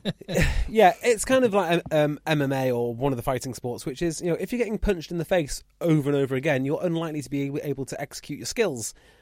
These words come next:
That's exactly what is happening to Northampton. They're getting o-, uh, overpowered and overwhelmed. Worryingly for them, though, I don't think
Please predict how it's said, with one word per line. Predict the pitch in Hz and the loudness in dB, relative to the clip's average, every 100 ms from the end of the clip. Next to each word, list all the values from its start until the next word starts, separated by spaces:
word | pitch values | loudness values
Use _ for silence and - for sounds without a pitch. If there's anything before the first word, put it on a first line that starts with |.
| _ - | _ -10
That's | 135 | -8
exactly | 135 143 139 | -2 -4 -2
what | 131 127 | -6 -4
is | 110 | -6
happening | 120 127 120 | -8 -6 -6
to | 120 | -6
Northampton. | 120 139 131 120 | -6 -6 -6 -6
They're | 120 | -6
getting | 120 127 | -6 -6
o-, | 135 147 - | -4 -6 -6
uh, | 131 131 | -8 -4
overpowered | 156 143 - 143 131 120 | -2 -2 -4 -4 -4 -4
and | |
overwhelmed. | 120 113 127 123 113 - - - _ - | -6 -4 -4 -4 -6 -12 -20 -20 _ 8
Worryingly | 190 285 277 233 208 | 8 10 8 4 4
for | 196 | 2
them, | 240 254 147 | 4 4 0
though, | 120 117 - _ _ _ _ _ _ _ - | -4 -10 -18 _ _ _ _ _ _ _ -6
I | 160 | 4
don't | 226 233 | 4 6
think | 208 - | 2 0